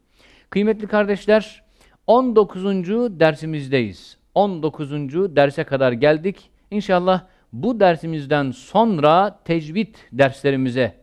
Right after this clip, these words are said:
başlamış olacağız. Tabii bu arada ara ara Kur'an-ı Kerim'den yine bir takım parçalar, bölümler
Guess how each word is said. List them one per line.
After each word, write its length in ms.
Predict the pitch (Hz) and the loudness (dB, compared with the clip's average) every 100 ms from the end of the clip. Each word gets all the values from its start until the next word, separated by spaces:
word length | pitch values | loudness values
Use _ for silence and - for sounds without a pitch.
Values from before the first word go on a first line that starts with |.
| - | -2
başlamış 520 | 135 131 131 127 123 | -2 0 -4 -4 -4
olacağız. 600 | 120 117 104 87 - - _ _ - - - | -6 -6 -6 -8 -12 -20 _ _ -20 -20 -2
Tabii 260 | 214 220 214 | 0 2 4
bu 120 | 247 | 4
arada 540 | 226 170 156 190 202 _ _ _ _ _ | 4 4 4 2 0 _ _ _ _ _
ara 280 | 175 214 233 | 4 4 4
ara 380 | 147 139 147 185 | 4 4 4 4
Kur'an-ı 460 | 190 170 165 165 165 | 0 -4 -2 -2 -2
Kerim'den 580 | 156 151 156 160 170 | -6 -4 -4 -2 -2
yine 320 | 151 160 156 151 | -2 0 0 -2
bir 140 | 160 | -4
takım 400 | 143 - 156 185 | -6 -8 -6 -6
parçalar, 760 | - 143 - 139 135 160 165 - | -2 -4 0 2 4 4 0 -6
bölümler 540 | 123 135 139 135 151 | -2 -2 -2 0 -2